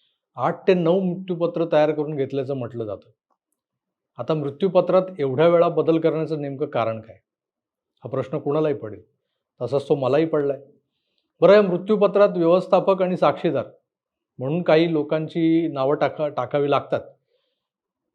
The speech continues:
त्या नावांबद्दलही बाळासाहेब आपल्या विश्वासातील मंडळींकडे खंत व्यक्त करीत असत.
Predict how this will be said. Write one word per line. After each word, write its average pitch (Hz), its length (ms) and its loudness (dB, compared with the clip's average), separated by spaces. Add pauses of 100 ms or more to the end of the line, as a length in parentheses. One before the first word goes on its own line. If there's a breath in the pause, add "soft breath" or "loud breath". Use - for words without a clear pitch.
(240)
त्या 151 100 4
नावांबद्दलही 156 1120 0 (400)
बाळासाहेब 135 560 0
आपल्या 135 300 -4
विश्वासातील 131 560 -8
मंडळींकडे 131 680 -6
खंत 147 220 -6
व्यक्त 139 400 -2
करीत 110 200 -8
असत. - 180 -14